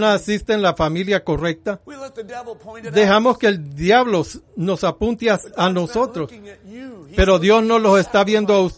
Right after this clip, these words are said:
Speaker 1: ustedes, está viendo el sacrificio.
Speaker 2: Even under
Speaker 1: Aún
Speaker 2: an imperfect sacrifice.
Speaker 1: bajo un
Speaker 2: It was a,
Speaker 1: per-,
Speaker 2: it
Speaker 1: im-,
Speaker 2: was
Speaker 1: un sacrificio
Speaker 2: speaking of better
Speaker 1: imperfecto, estaba
Speaker 2: things to
Speaker 1: hablando de
Speaker 2: come.
Speaker 1: cosas mejores
Speaker 2: It
Speaker 1: que
Speaker 2: was a
Speaker 1: habían de venir.
Speaker 2: shadow of
Speaker 1: Era
Speaker 2: the
Speaker 1: una
Speaker 2: perfect
Speaker 1: sombra
Speaker 2: to come.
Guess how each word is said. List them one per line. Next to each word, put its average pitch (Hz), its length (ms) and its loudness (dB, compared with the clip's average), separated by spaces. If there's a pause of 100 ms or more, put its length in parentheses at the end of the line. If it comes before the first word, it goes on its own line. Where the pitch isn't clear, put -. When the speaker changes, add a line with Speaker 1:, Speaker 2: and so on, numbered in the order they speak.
Speaker 1:
ustedes, 214 240 2
está 185 260 0
viendo 214 340 0
el 220 80 0
sacrificio. 185 760 -4
Speaker 2:
Even - 180 -12 (160)
under 240 260 -10
Speaker 1:
Aún 202 560 4
Speaker 2:
an 247 240 -14
imperfect 226 600 -18 (420)
sacrifice. 247 960 -20 (320)
Speaker 1:
bajo 180 560 2
un 233 240 4
Speaker 2:
It 254 80 -2
was 233 100 -12
a, 254 160 -20
Speaker 1:
per-, 196 220 2 (180)
Speaker 2:
it 294 100 -6
Speaker 1:
im-, 208 120 2
Speaker 2:
was - 180 -14
Speaker 1:
un 220 240 0
sacrificio 226 600 0
Speaker 2:
speaking - 20 0
of - 80 -6
better 196 140 4
Speaker 1:
imperfecto, 233 440 0
estaba 208 340 2
Speaker 2:
things 220 80 4
to 196 120 -4
Speaker 1:
hablando 214 260 4
de 190 100 2
Speaker 2:
come. - 40 -20
Speaker 1:
cosas 208 320 0
mejores 208 440 0
Speaker 2:
It 269 40 -14
Speaker 1:
que 262 80 2
Speaker 2:
was 190 100 2
a 190 40 -4
Speaker 1:
habían 214 180 0
de 220 80 2
venir. 208 380 0
Speaker 2:
shadow 175 80 -4
of - 240 -14
Speaker 1:
Era 208 180 4
Speaker 2:
the 240 40 8
Speaker 1:
una 240 180 0
Speaker 2:
perfect 190 200 0
Speaker 1:
sombra 226 360 4
Speaker 2:
to 143 100 -2
come. - 120 -20